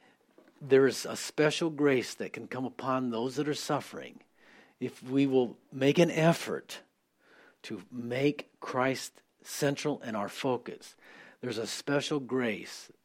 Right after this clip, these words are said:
that comes. And you see him and you realize, "You know what? I can do this. I can do all things through Christ who strengthens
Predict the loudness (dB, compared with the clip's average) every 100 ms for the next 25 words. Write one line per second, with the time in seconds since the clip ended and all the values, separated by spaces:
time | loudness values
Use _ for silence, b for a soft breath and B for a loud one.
0 | _ -10 -10 -8 -8 -8 -10 -20 -20 -20
1 | _ b b b b b b _ _ _
2 | -14 -6 -6 -6 -4 -2 -2 -2 -4 -6
3 | -10 -12 -8 -4 -4 -2 -2 -2 -4 -6
4 | -6 -6 -6 -8 -8 _ _ _ b b
5 | b b b b _ _ _ _ _ _
6 | -14 -14 -12 -12 -12 -12 -14 -16 -18 -20
7 | _ _ _ _ _ -14 -12 -12 -10 -6
8 | -6 -8 -16 -16 -14 -16 -14 -12 -14 -14
9 | -20 -20 -20 -18 -20 -20 _ -20